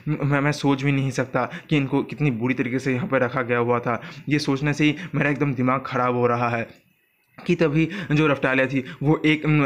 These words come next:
एक प्रिजन के सामने जाके खड़ा हो जाती है और वहाँ पे जाने के बाद ही वो देखती है कि कैसे वो सब हैंडकफ्स वगैरह झूल रहे थे और वो काफ़ी ज़्यादा सैड हो जाती है। और फिर से, न, सीन, अ, बैक फ्लैश में चला जाता है और हमें दिखाया जाता है कि वो जो आइडल होता है, वो मोटा, वो,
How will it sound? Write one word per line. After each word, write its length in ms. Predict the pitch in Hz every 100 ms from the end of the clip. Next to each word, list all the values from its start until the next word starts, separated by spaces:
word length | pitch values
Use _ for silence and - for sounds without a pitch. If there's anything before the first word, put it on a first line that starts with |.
| 131
एक 160 | 139 -
प्रिजन 260 | 139 139
के 80 | 135
सामने 260 | 135 131 135
जाके 180 | 127 131
खड़ा 240 | 135 120
हो 140 | 127
जाती 300 | 123 120 127
है 160 | 120 120 - 165
और 140 | 131 139
वहाँ 220 | 139 147
पे 120 | 143
जाने 200 | 135 135
के 100 | 135
बाद 220 | 127 127
ही 60 | 131
वो 160 | 127 135
देखती 280 | 131 -
है 40 | 127
कि 60 |
कैसे 260 | 117 131 139
वो 140 | 131
सब 160 | 131 135
हैंडकफ्स 640 | 135 127 131 131 139 135 123
वगैरह 300 | 120 127 123
झूल 280 | 123 123
रहे 140 | 123 120
थे 120 | 120
और 360 | - 170 - 151
वो 120 | 165
काफ़ी 280 | 156 131 143
ज़्यादा 180 | 131
सैड 300 | 131 123 120
हो 60 | 180
जाती 280 | 123 117 120
है। 140 | 110 - - 147
और 80 |
फिर 180 | 143 165
से, 200 | 156 156 151 -
न, 140 | 156 147
सीन, 320 | - 151 151
अ, 180 | 139 131
बैक 300 | 123 131 -
फ्लैश 200 | 135 127
में 100 | 135
चला 180 | 127 127
जाता 220 | 123 123
है 100 | 120 175 151
और 60 |
हमें 140 | 151 143
दिखाया 200 | 127 139
जाता 120 | 131
है 60 | 127
कि 80 |
वो 100 | 131
जो 100 | 139 -
आइडल 260 | 131 135
होता 180 | 135 123
है, 40 | 127
वो 100 | 135
मोटा, 380 | 131 123 123 120 185 139
वो, 280 | 143 147